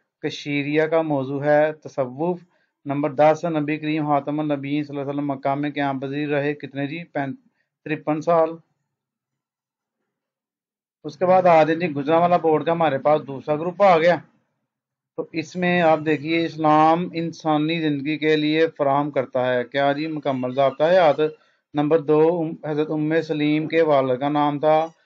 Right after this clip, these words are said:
मल्हान बिन खालिद। नंबर तीन, जो इमानत पूरी नहीं करता इसका कोई नहीं ईमान।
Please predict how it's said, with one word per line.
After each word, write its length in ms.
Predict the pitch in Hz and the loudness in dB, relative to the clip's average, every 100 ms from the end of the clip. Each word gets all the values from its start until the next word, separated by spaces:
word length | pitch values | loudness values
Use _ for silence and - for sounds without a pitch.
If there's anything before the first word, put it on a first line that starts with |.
| _ _ | _ _
मल्हान 560 | 147 156 147 147 131 127 | -4 -2 2 2 2 -2
बिन 180 | 147 151 | -4 0
खालिद। 380 | 156 147 151 151 | 2 2 -2 -4
नंबर 340 | 147 202 208 | -4 -2 -4
तीन, 340 | 151 151 160 151 | -6 -8 -8 -4
जो 160 | 160 160 | -4 -2
इमानत 380 | 151 143 143 147 | 0 0 0 -4
पूरी 160 | 143 143 | -8 -6
नहीं 220 | 143 151 | -4 -4
करता 300 | 165 147 147 147 | -2 -2 0 0
इसका 280 | 143 151 143 | 0 -4 -4
कोई 200 | 139 131 | -4 -6
नहीं 360 | 135 143 196 247 147 | -6 -8 -8 -12 -12
ईमान। 540 | 139 123 127 175 175 | -8 -2 0 -2 -4